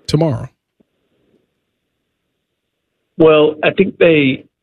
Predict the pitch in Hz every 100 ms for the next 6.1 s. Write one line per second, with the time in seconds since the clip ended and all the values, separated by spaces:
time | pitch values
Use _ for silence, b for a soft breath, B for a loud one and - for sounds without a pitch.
0 | _ _ _ _ _ _ _ _ _ _
1 | _ - 151 139 127 131 117 131 123 107
2 | 113 113 - 131 113 - 113 104 117 113
3 | 107 110 110 113 - - 123 151 151 139
4 | - 180 156 - 131 120 117 131 113 98
5 | - - - 220 180 143 165 190 - -